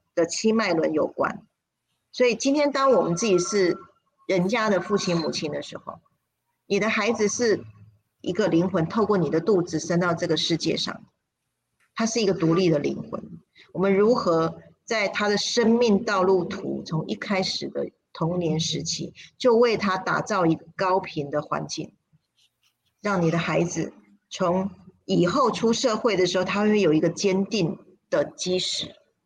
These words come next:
他不会在低频里面，呃，一直不断的翻搅、轮回。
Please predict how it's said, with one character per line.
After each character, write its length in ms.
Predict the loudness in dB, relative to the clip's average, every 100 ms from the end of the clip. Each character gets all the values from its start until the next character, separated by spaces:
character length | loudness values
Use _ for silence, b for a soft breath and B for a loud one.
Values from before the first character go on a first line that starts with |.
| _ _ _ _ _ _ _ _ _ _
他 120 | -6
不 120 | 0
会 120 | 2 2
在 200 | 0 -4
低 280 | -2 -2
频 220 | 0 0 0
里 100 | -2
面， 280 | -6 -6 -10 -16 -20 _ _ _ _ _ _ _ _
呃， 320 | -6 -6 -8 -14 _ _
一 100 | -4
直 120 | -2 0
不 160 | 0
断 180 | 0 0
的 80 | -2
翻 260 | -2 -2
搅、 320 | 0 -2 -6 -10 -2
轮 260 | 0 0
回。 260 | -2 -6